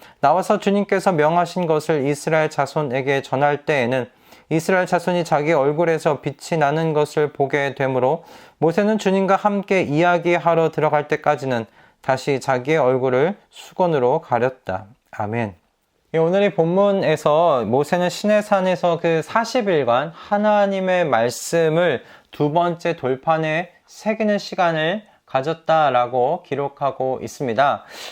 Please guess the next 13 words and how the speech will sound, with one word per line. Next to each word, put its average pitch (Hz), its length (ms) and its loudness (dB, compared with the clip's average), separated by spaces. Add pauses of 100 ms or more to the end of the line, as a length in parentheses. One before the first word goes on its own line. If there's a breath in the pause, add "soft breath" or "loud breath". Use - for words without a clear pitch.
(120)
어, 147 440 4
하나님께서 240 580 0
직접 220 360 -4
써주신 226 500 -2
돌판, 151 460 -2
첫 - 180 -8
번째 196 500 2
돌판을 139 600 -2
이스라엘 160 560 -2
백성의 147 480 -4
그 156 180 -4 (300 loud breath)
죄의 160 460 2
모습을 147 680 -2